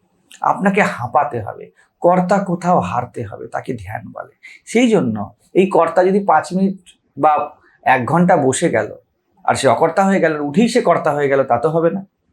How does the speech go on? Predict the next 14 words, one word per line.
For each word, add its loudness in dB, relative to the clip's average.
আপনার -2
অন্তর্দশাই 0
বহির্দশা -2
হয়। -20
আপনি -4
বললেন 2
যে, 2
"আমি 0
এখন 0
ধ্যান 0
করছি, 2
আমি 2
এখন -2
অকর্তা", 0